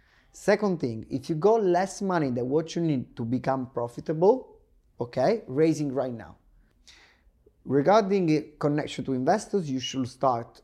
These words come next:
right now making as many connections you can,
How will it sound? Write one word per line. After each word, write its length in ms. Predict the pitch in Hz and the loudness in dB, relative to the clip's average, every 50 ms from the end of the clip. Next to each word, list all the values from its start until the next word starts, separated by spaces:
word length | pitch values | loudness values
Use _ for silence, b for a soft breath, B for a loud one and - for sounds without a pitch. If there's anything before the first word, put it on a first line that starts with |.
| _ - | _ -10
right 420 | 117 113 113 131 143 156 156 151 | -8 -4 0 0 2 2 0 0
now 400 | 143 131 113 104 101 92 90 - _ _ _ _ _ _ _ - | -2 -4 -6 -8 -10 -12 -14 -16 _ _ _ _ _ _ _ -4
making 380 | 123 135 139 - 139 131 127 123 | -2 -2 -2 -2 -2 -4 -2 -4
as 100 | 110 120 | -4 -2
many 180 | 139 147 165 | -4 -4 -4
connections 460 | 160 - 147 143 139 139 - 127 117 | -4 -4 -6 -6 -6 -8 -8 -8 -6
you 100 | 120 117 | -6 -6
can, 300 | - - 107 98 120 143 | -6 -8 -10 -10 -10 -12